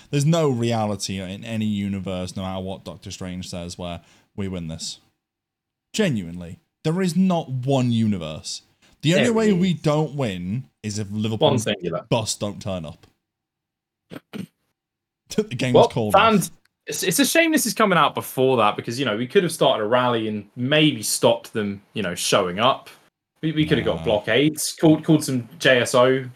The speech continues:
Speaker 2: protesters or something, get them in front of the bus, remove some wheels.
Speaker 1: It's at Anfield,
Speaker 2: Get, get 'em
Speaker 1: mate.
Speaker 2: to
Speaker 1: It's at Anfield.
Speaker 2: Yeah, but they, they might not be able, they'd have to walk, you know.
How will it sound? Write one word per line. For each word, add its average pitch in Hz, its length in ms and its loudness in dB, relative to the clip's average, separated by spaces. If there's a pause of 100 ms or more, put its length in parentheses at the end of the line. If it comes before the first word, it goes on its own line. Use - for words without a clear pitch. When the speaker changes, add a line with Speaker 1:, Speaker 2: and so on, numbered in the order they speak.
Speaker 2:
protesters 143 520 0
or 143 80 2
something, 156 520 -2
get 139 180 0
them 131 320 -4 (100)
in 131 140 -8
front 131 180 -2
of 117 40 -4
the 117 80 0
bus, 131 340 2
remove 120 200 -2
some 113 140 -8
wheels. 127 520 -2 (480)
Speaker 1:
It's 113 160 -4
at 151 120 -6
Anfield, 95 340 0
Speaker 2:
Get, 123 80 -2
get 147 100 4
'em 127 80 0
Speaker 1:
mate. 123 80 -6
Speaker 2:
to 123 320 0 (100)
Speaker 1:
It's 117 200 -6
at 113 140 -10
Anfield. 85 500 -16 (560)
Speaker 2:
Yeah, 208 320 0
but 196 180 -6
they, 233 180 4
they 220 160 4
might 226 180 4
not 185 80 2
be 175 100 4
able, 160 140 6
they'd 208 200 2
have 214 140 0
to 196 80 2
walk, 175 540 0
you 131 80 -2
know. 117 200 -4